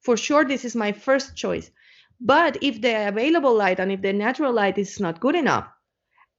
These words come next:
now I'm confident. And I, and I just put my flash how I like, and I just shoot with that, you know? And that, I think it's a, it, it's a game changer because it makes you more comfortable. And I know I can, I can deal with any situation,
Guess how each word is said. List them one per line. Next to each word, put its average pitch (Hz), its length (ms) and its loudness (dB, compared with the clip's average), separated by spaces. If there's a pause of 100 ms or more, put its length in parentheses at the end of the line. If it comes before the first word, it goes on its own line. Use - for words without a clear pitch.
(160)
now 269 400 4
I'm 233 220 0
confident. 247 600 -4 (600)
And 233 180 0
I, 214 360 0
and 214 160 0
I 202 100 0
just 208 380 -6
put 226 180 -2
my 208 180 -4
flash 208 320 0
how 196 160 -2
I 202 140 4
like, 311 460 2
and 220 140 -2
I 202 80 -4
just 202 260 -6
shoot 359 260 -2
with 294 140 -2
that, - 260 -2
you 196 120 -6
know? 196 260 -4 (320)
And 226 340 0
that, 262 300 4
I 285 140 -4
think 311 260 -6
it's - 240 -10
a, 202 300 -2 (240)
it, 277 240 -4
it's - 340 -6
a 240 60 -6
game 254 320 0
changer 190 500 -4
because 220 480 -2 (540)
it 269 120 4
makes 247 240 0
you 262 80 0
more 196 200 0
comfortable. 240 800 0 (340)
And 220 260 2
I 226 100 4
know 240 300 6
I 247 160 6
can, 226 540 -2
I 226 60 0
can 226 180 -2
deal 226 180 2
with 214 220 0
any 311 160 -2
situation, 165 720 -2